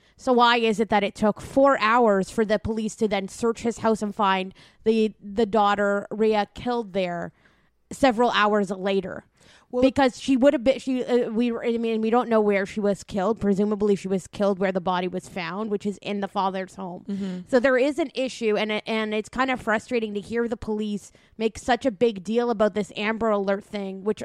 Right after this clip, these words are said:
Speaker 1: almost seems like a distraction to the fact that they had very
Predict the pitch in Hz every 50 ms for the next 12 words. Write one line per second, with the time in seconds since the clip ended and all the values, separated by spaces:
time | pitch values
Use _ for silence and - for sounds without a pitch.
0 | - - - 233 247 247 269 269 - - 240 226 226 196 - 214 - - 180 196
1 | 196 - - - - 214 202 208 220 247 - - 226 220 214 208 190 185 - -
2 | 214 185 180 185 - - - 175 180 180 175 - - - _ _ - 220 226 220
3 | 208 220 220 202 190 190 185 180 226 233 240 247 269 262 262 262 262 -